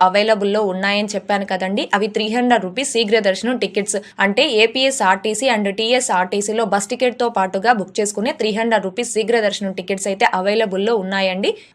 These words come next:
ఆ అవైలబిలిటీని ఇప్పుడు మీకు చూపించడం కోసం ఇప్పుడు నేను ఏపీఎస్ఆర్టీసీ వెబ్‌సైట్‌ని ఓపెన్ చేసి ఇక్కడ from దగ్గర విజయవాడ అని టైప్ చేస్తున్నాను. అలాగే ఇక్కడ to దగ్గర తిరుపతి అని టైప్ చేస్తున్నాను. ఇక్కడ depart on అనే ఆప్షన్ దగ్గర క్లిక్ చేసుకొని, for example నేను మార్చి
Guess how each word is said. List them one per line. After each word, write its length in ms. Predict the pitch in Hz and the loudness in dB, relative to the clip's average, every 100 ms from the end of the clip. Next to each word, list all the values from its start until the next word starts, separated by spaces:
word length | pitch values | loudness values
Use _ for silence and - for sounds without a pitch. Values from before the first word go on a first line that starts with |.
| 233 | 6
ఆ 40 | 240 208 | 8 8
అవైలబిలిటీని 600 | 226 302 247 214 220 214 | 6 4 4 2 0 -2
ఇప్పుడు 160 | 214 208 | -2 -2
మీకు 140 | 190 208 | -2 -2
చూపించడం 480 | 240 247 240 233 220 202 | -2 0 -2 -2 -2 -2
కోసం 240 | 190 285 320 208 | -2 -2 -4 -4
ఇప్పుడు 200 | 214 208 | -2 -2
నేను 140 | 202 349 220 233 | 0 -2 4 4
ఏపీఎస్ఆర్టీసీ 800 | 247 269 277 196 190 220 220 226 175 | 4 0 2 2 2 0 -2 -2 -2
వెబ్‌సైట్‌ని 440 | 175 214 220 247 180 | -2 -2 0 -2 -2
ఓపెన్ 240 | 180 208 202 | -2 -2 -2
చేసి 220 | 196 294 - - | -4 -4 -4 -2
ఇక్కడ 140 | 240 254 233 | 4 4 4
from 180 | 196 226 240 | 2 4 2
దగ్గర 240 | 196 196 214 208 208 | 2 4 6 4 2
విజయవాడ 500 | 214 226 233 220 202 196 | 4 4 6 4 4 4
అని 120 | 453 427 | 2 4
టైప్ 160 | 196 190 202 | 2 2 -2
చేస్తున్నాను. 460 | 190 196 190 185 - _ _ _ 220 | -4 -4 -6 -6 -10 _ _ _ 6
అలాగే 260 | 233 240 262 | 8 6 4
ఇక్కడ 140 | 247 220 214 | 0 0 0
to 60 | 254 226 | 2 2
దగ్గర 200 | 202 233 330 | 4 2 2
తిరుపతి 420 | 247 240 226 214 254 | 2 2 2 2 2
అని 100 | 269 440 | 2 2
టైప్ 180 | 220 208 208 | 2 2 -2
చేస్తున్నాను. 460 | 196 196 185 180 180 - - - - | -4 -4 -6 -6 -8 -16 -20 -20 -10
ఇక్కడ 140 | - 262 202 | 0 2 2
depart 360 | 233 277 277 240 | 4 8 8 8
on 100 | 208 226 | 4 4
అనే 100 | 220 | 2
ఆప్షన్ 200 | 202 214 208 | 0 -2 -2
దగ్గర 160 | 196 196 | -2 -2
క్లిక్ 180 | 185 - | -2 0
చేసుకొని, 320 | 208 226 247 247 | 0 0 -2 2
for 80 | 202 185 | 2 2
example 420 | 156 233 226 240 196 | 2 2 4 2 2
నేను 140 | 254 285 185 | 0 0 4
మార్చి 300 | 233 269 | 4 4